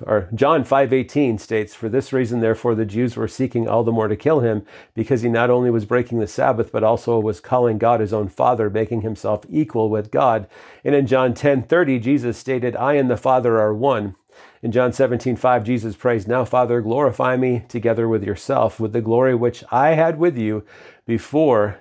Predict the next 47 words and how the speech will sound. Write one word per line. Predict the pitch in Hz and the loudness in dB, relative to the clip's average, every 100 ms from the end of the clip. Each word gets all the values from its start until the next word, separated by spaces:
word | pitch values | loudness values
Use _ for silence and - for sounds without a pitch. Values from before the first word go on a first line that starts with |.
| _ _ _ _ _ | _ _ _ _ _
the | 110 | -4
world | 113 127 120 | 2 2 2
was." | 113 127 101 95 - - - _ _ - | 2 0 0 -6 -14 -20 -20 _ _ -2
God | 120 117 | 0 0
the | |
Father | - 120 113 117 | 0 2 2 0
and | 113 110 | 0 0
God | 110 107 | 0 0
the | |
Son | 104 110 104 | -2 -4 -2
have | 110 | -2
always | 101 104 107 98 | 0 0 0 -2
been | 110 101 | -2 -2
equal | 117 - 104 101 - - - - - - | -4 -2 -2 -2 -6 -20 -20 -20 -8 0
as | 113 117 101 | 2 0 0
God. | 113 113 113 104 80 _ _ _ _ _ _ _ _ - | 2 2 0 -4 -10 _ _ _ _ _ _ _ _ -4
And | 127 | 0
he | 117 | 4
writes, | 110 110 117 | 4 2 0
"I'm | |
not | 113 123 - | 0 0 -2
suggesting | 127 139 139 147 | 0 0 2 2
that | 139 104 | 2 2
Jesus | 139 135 127 | 0 2 0
intended | 120 139 143 117 | 0 2 0 0
for | 117 | -6
the | 117 | -4
Samaritan | 117 131 131 127 | -2 -2 -2 -2
woman | 131 135 | 0 0
to | 120 120 | -2 -4
grasp | 110 123 - - | 0 0 -2 -6
the | |
mystery | 117 139 - 156 | -2 -4 -2 -2
of | 131 | -2
the | 113 | -4
Trinity | 107 185 185 156 151 - - - - | -4 0 2 2 0 -4 -20 -20 -6
in | - 120 | 0 2
this | 110 - | 0 0
first | 156 - 120 | -2 0 -2
encounter, | 117 190 175 123 110 - | 0 0 2 2 -2 -6
but | 113 | -6
the | 117 | -2
Holy | 147 147 | 0 0
Spirit | - 156 135 | 0 -2 0
inspired | 120 - 139 147 | -4 0 0 2
these | 139 127 | 0 0
words | 117 113 | 0 -2